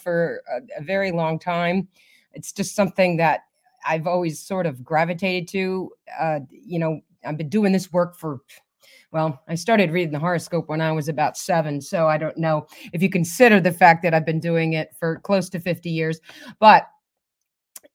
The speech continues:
I really started getting into this, uh, about twenty-five years ago is when I really started doing it as a profession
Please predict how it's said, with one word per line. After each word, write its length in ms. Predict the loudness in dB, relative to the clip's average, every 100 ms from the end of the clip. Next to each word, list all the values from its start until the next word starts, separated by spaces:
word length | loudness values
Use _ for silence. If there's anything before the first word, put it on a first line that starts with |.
| 2
I 260 | 2 2 0
really 400 | 2 4 2 2
started 480 | 4 6 6 2
getting 380 | 2 4 4 2
into 420 | -2 -4 -4 -4
this, 360 | -2 -2 -2 -8
uh, 500 | -2 2 4 4 2 0
about 280 | -2 -2
twenty-five 720 | -4 -6 -4 -6 -2 0 2 0
years 240 | -4 -6
ago 280 | -4 -4 -4
is 140 | -6
when 160 | -6 -6
I 240 | -6 -8 -8
really 200 | -8 -8
started 380 | -8 -8 -8
doing 300 | -6 -6 -4
it 120 | -6 -6
as 160 | -8
a 60 | -10
profession 800 | -14 -6 0 0 -2 -8 -8 -10